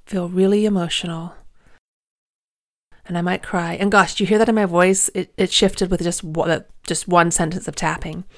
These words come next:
but we'll keep going. So even though I might cry if I talk about this, I just introduced another aspect, um, meaning an aspect is another dimension of what we're tapping on. So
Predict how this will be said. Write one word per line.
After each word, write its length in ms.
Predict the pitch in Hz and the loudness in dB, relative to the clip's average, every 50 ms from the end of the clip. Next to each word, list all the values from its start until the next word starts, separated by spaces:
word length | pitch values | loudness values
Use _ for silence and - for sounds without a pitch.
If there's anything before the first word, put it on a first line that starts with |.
| - - - - - - | -20 -20 -20 -20 -12 -6
but 80 | - - | -2 0
we'll 80 | 175 | 0
keep 200 | - - 180 - | 0 0 -2 -4
going. 320 | - 165 160 160 165 180 - - - - - - | -2 -4 -4 -4 -6 -10 -12 -14 -18 -20 -20 -8
So 120 | - - 208 | -2 2 4
even 200 | 214 220 226 233 | 6 6 8 8
though 200 | 233 226 214 214 | 8 8 6 6
I 120 | 208 196 | 4 4
might 240 | 196 190 190 202 - | 4 2 2 0 -2
cry 240 | - - 196 185 180 | -2 0 2 2 2
if 100 | - 185 | 2 0
I 60 | 180 | -2
talk 260 | - - 170 160 - | -2 -2 -2 -4 -4
about 300 | - - 165 165 - - | -6 -8 -8 -8 -10 -10
this, 400 | - 170 180 170 - - - - - - - - - - - - - - - _ - - - - - - - _ _ _ - - _ - - - - _ - - - - _ - - - _ _ _ - - - _ - - - - _ - - - - _ - - | -12 -10 -6 -2 -2 -2 -2 -2 -6 -12 -20 -20 -20 -20 -20 -20 -20 -20 -20 _ -20 -20 -20 -20 -20 -20 -20 _ _ _ -20 -20 _ -20 -20 -20 -20 _ -20 -20 -20 -20 _ -20 -20 -20 _ _ _ -20 -20 -20 _ -20 -20 -20 -20 _ -20 -20 -20 -20 _ -14 -8
I 100 | 175 170 | -8 -6
just 240 | 165 190 170 - - | -4 -4 -4 0 2
introduced 400 | 185 185 - - 190 185 - - | 2 2 4 4 4 4 4 4
another 180 | 185 180 175 - | 2 2 4 6
aspect, 640 | - 180 180 175 - - - 196 - - - - - - - - - - - - - - - - | 6 6 6 6 6 4 2 -2 -6 -6 -10 -12 -14 -14 -16 -18 -20 -20 -20 -20 -20 -20 -14 -10
um, 280 | 185 170 160 165 170 - 202 | -8 -6 -4 -4 -6 -2 2
meaning 380 | 196 185 185 180 175 175 - - _ _ _ - - - - - _ - - - - - - - - - - - - - - - - - 233 202 - | 4 4 4 4 4 2 0 -4 _ _ _ -20 -20 -20 -20 -20 _ -20 -20 -20 -20 -20 -20 -20 -20 -20 -20 -20 -20 -20 -20 -20 -18 -16 -16 -10 -4
an 120 | - 202 | 0 2
aspect 420 | 208 208 233 226 - - 220 - - | 2 4 4 2 2 0 -2 -2 -2
is 100 | 190 - | -2 0
another 300 | 185 180 180 175 185 175 | 0 2 2 2 0 0
dimension 500 | - 190 175 180 185 180 185 - - 220 | 0 -2 -2 -2 -4 -4 -4 -4 -4 -4
of 80 | 220 | -2
what 140 | 202 202 - | -4 -4 -6
we're 60 | 190 | -6
tapping 420 | 185 - - 190 196 - 233 240 294 | -6 -6 -6 -8 -8 -6 -6 -4 -4
on. 240 | 311 311 311 285 254 | -4 -4 -4 -4 -6
So 600 | - - - 202 185 185 185 180 175 175 - - | -4 -2 2 4 4 4 4 2 0 -2 -4 -8